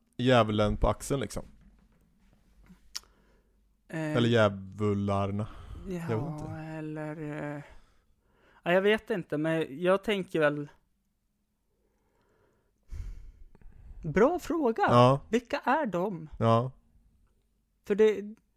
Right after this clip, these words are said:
Speaker 2: det vet man ju, det har man ju sett, liksom, i dokumentärer och sånt, att, eh, någon som typ är på väg och nära på att göra slut på sig själv.
Speaker 1: Mm.
Speaker 2: Att de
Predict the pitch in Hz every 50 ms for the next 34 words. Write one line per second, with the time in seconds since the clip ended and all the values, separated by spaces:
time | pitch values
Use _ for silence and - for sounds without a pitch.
0 | _ - 202 208 - - _ _ - 214 208 226 220 220 214 208 - 202 180 175
1 | 175 185 190 202 196 185 170 165 - - 170 156 - _ _ 165 160 151 - -
2 | 156 151 151 151 - - 190 185 196 196 196 196 _ _ _ _ _ - 185 180
3 | - _ _ 233 208 170 160 160 - 170 165 160 151 - 170 160 156 151 143 143
4 | 143 143 - 143 143 143 - 143 143 - - - _ - - - 147 143 139 147
5 | 151 160 165 160 151 147 139 139 - 147 147 139 139 139 143 - - 147 143 _
6 | _ _ _ - - 175 165 151 - - 151 151 160 160 151 143 143 170 175 160
7 | 147 139 135 135 135 139 143 - - - 208 214 214 202 170 160 147 147 147 156
8 | 151 147 151 - - 151 147 143 143 147 156 165 165 - - - - 185 180 156
9 | 147 147 151 143 - - 151 147 143 - - 143 139 - 147 - - 143 139 143
10 | 143 - - 127 127 123 120 120 113 - - - _ _ _ _ _ - 160 156
11 | - _ _ - 151 147 147 139 139 143